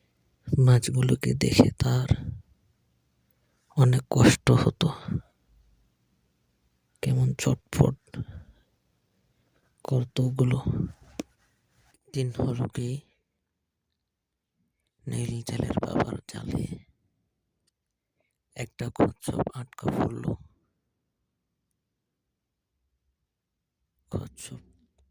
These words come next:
পা-, আটকে পড়া সবসময় ডান ধরে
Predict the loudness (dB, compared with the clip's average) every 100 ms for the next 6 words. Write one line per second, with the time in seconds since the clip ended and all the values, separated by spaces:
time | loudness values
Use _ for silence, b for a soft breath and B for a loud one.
0 | _ _ _ _ _ _ _ _ _ -14
1 | -12 -10 -12 -18 -8 -4 -4 -6 -10 -12
2 | -20 -20 _ _ _ _ _ _ _ _
3 | _ _ _ _ _ _ _ _ _ _
4 | _ _ -8 -8 -8 -12 -12 -10 -12 -14
5 | -18 _ _ _ _ _ _ _ _ _
6 | _ _ _ _ _ -20 _ _ _ _
7 | _ _ _ _ -18 -16 -16 -14 -14 -12
8 | -10 -12 -14 -18